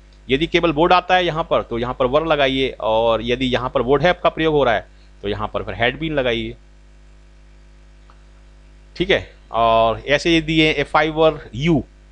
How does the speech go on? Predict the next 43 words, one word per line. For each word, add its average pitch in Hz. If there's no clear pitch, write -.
यदि 151
मैं 202
आपकी 139
जगह 170
होता 151
तो 151
मैं 156
उसको 156
कभी 147
टॉलरेट 120
नहीं 113
करता। 101
तो 135
ये 143
इमेजिनरी 147
सेंटेंस 151
है, 143
इसलिए 127
इसमें 127
वर 131
लगाया 120
है। 117
ये 120
भी 139
इमेजिनरी 131
सेंटेंस 120
है, 120
इसमें 113
भी 117
हमने, 113
इस 160
तरह 190
के 190
सेंटेंस 175
काफ़ी 143
आते 160
हैं 170
एग्जाम्स 139
में, 165
particularly 147
एसएससी -
एग्जाम 139
में। 165